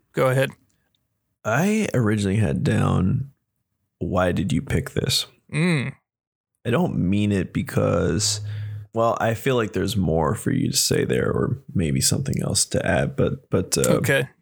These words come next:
Speaker 1: You don't mean it like, "Why the hell did you pick this?"
Speaker 2: No, I don't mean it like that. No, but you can answer it like that if you want.
Speaker 1: <laughs> How dare you?
Speaker 2: Mm-hmm.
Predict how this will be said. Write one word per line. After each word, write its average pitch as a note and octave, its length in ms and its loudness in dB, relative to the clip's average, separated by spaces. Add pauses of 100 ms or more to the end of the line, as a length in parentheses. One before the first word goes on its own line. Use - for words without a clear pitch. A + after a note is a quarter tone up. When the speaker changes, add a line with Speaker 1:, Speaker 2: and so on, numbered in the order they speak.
(240)
Speaker 1:
You D#3 100 0
don't D3+ 160 2
mean D3 160 2
it C#3+ 100 2
like, C3 240 0
"Why D#3 140 2
the E3+ 140 2
hell C#3 240 2
did C#3 200 -2
you A#2+ 60 -6
pick - 300 -6
this?" - 300 -12
Speaker 2:
No, D#3+ 1040 2
I D#3 80 2
don't D3+ 360 0
mean B2+ 220 2
it G#2 100 2
like A2 300 0
that. G2+ 360 0 (960)
No, G2+ 420 2 (180)
but A2+ 120 2
you A2+ 120 2
can A2 120 2
answer G2+ 300 0
it - 80 0
like - 80 2
that - 280 6
if - 120 2
you A2+ 120 4
want. - 1300 0
Speaker 1:
<laughs> - 0 -
How E3+ 260 0
dare C3 460 2
you? A2+ 260 -2 (1080)
Speaker 2:
Mm-hmm. A#2 360 2